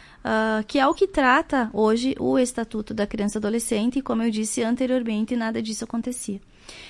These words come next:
Eles eram vistos como criminosos,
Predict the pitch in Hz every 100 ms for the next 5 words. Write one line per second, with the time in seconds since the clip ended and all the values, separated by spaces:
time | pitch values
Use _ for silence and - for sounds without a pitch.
0 | - - 208 208 202 208 214 208 226 -
1 | 226 - 220 196 190 185 185 - 202 220
2 | 285 254 233 226 220 208 196 202 190